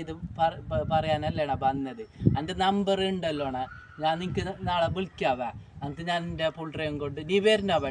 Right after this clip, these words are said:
ട്യൂഷൻ്റെ, നിൻ്റെ പുള്ളർ പഠിക്കുന്നതല്ല, അവിടെ പോയിട്ട് ഓരോന്ന് ചേർത്തിടാലോ. ട്യൂഷൻ മാഷിൻ്റെ നമ്പർ എൻ്റെ ഉണ്ടല്ലോ ഫോണിൽ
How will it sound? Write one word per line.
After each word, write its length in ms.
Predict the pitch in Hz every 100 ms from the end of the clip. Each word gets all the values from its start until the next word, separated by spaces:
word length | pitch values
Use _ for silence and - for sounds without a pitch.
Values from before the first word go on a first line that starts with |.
| 151
ട്യൂഷൻ്റെ, 340 | 147 143 127 139
നിൻ്റെ 160 | 147 151
പുള്ളർ 180 | 156 139 160
പഠിക്കുന്നതല്ല, 520 | 156 - 143 135 117 131
അവിടെ 140 | 139 -
പോയിട്ട് 300 | 139 - - - - - - - 151
ഓരോന്ന് 360 | 147 143 143 143 - -
ചേർത്തിടാലോ. 680 | 170 - 156 131 120 120 - - - - - - - - - -
ട്യൂഷൻ 260 | - 160 156
മാഷിൻ്റെ 360 | 143 143 135 143
നമ്പർ 260 | 156 151 147 143
എൻ്റെ 200 | 139 135 151
ഉണ്ടല്ലോ 300 | 143 120 110
ഫോണിൽ 340 | 139 139 123